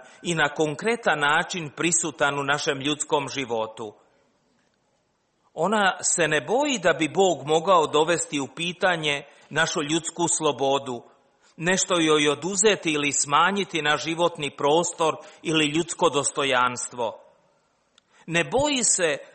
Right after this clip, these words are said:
da bi Bog mogao biti čovjekov rival, da bi nas mogao sputavati svojom veličinom ili da bi Božje zapovjedi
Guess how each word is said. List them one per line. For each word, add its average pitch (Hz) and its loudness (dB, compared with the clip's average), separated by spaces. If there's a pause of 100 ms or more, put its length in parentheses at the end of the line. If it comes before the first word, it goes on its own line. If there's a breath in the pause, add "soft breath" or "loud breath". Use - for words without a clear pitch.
(100)
da 156 0
bi 151 -2
Bog 202 4
mogao 180 4
biti 175 -4
čovjekov 160 2
rival, 143 0 (280 loud breath)
da 160 2
bi 156 -2
nas 160 0
mogao 180 4
sputavati 170 0
svojom 160 2
veličinom 143 0 (340 soft breath)
ili 170 0
da 165 4
bi 160 -2
Božje 214 2
zapovjedi 139 0